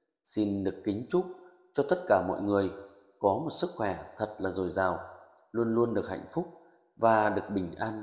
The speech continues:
trong cuộc sống. Đến với video ngày hôm nay thì Vượng Hạnh xin được cập nhật một số thông tin cực kỳ vui liên quan tới đàn gà con. Kính thưa quý vị, thì cái thời gian gần đây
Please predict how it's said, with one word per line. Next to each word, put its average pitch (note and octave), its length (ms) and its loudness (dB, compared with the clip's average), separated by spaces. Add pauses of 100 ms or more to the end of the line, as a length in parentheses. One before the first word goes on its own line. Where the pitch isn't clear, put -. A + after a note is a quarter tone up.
trong G#2+ 160 -6
cuộc F#2+ 160 -4
sống. F#2 180 -2 (1300)
Đến B2+ 240 4
với B2 360 6
video C3 220 4
ngày B2 240 2
hôm G2+ 120 -2
nay B2+ 220 2 (480)
thì G2+ 280 0
Vượng F2+ 200 -2
Hạnh G#2 260 0
xin A#2 340 -2
được G#2+ 160 2
cập - 180 -2
nhật G2 160 2 (420)
một G#2 220 2 (140)
số G#2+ 360 0
thông C3 200 -2
tin B2+ 200 4 (480)
cực A#2 140 6 (140)
kỳ A2 100 4
vui C3 300 6 (240)
liên A2+ 300 0
quan A2 340 2
tới G2 300 0
đàn F2 240 -6
gà F2 200 -4
con. - 280 6 (1040)
Kính D3+ 160 2
thưa E3+ 140 6
quý E3 140 8
vị, C3+ 340 6 (220)
thì G#2+ 360 2
cái C#3+ 120 -2
thời G#2 140 4
gian A#2 340 0
gần F#2+ 160 -2
đây B2 220 4